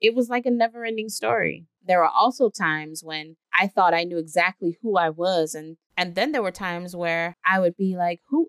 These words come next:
is she?" I would look in the mirror and think to myself, "Who are you?" I couldn't recognize the person I was looking at. I couldn't figure out who I wanted to be.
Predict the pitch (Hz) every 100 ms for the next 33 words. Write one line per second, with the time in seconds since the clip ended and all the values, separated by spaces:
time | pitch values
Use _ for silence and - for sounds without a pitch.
0 | - - 240 - - 87 - _ 214 185
1 | 208 262 269 233 214 185 180 175 175 165
2 | 165 170 165 - 302 - 170 190 196 160
3 | 123 - 170 _ _ _ _ _ _ _
4 | _ 190 269 226 190 196 208 180 175 175
5 | - 160 - 185 - 165 156 156 175 175
6 | - 131 120 - _ _ _ _ _ _
7 | - 208 226 226 233 220 180 170 180 208
8 | 190 165 170 160 156 160 - 180 -